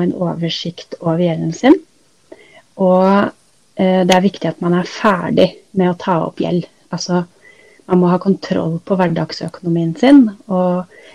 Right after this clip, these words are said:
klare å betale alle regningene sine hver måned. Og så er det noen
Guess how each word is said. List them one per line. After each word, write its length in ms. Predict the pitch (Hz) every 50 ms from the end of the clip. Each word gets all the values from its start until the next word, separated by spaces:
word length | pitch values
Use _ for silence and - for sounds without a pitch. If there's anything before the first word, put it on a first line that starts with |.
| - _ - -
klare 320 | 208 190 175 165 170 165
å 40 | 165
betale 680 | 180 175 - - - 165 160 156 156 160 160 175 175 175 175 - _ _ _ _ 196
alle 200 | 180 165 170 170
regningene 540 | 170 170 165 160 156 160 160 165 160 165 165 -
sine 240 | 180 175 175 180 175
hver 160 | 175 180 175 170
måned. 340 | 170 160 - _ - - - - _ _ _ _ _ _ _ _ _ _ _ _ - - _ - _ _ _ _ _ _ _ _ _ _ _ _ -
Og 80 | 196 -
så 140 | - 247 240
er 220 | 208 190 180 180 180
det 200 | 202 208 208 208 208 208 - - 233
noen 240 | 233 220 208 196 196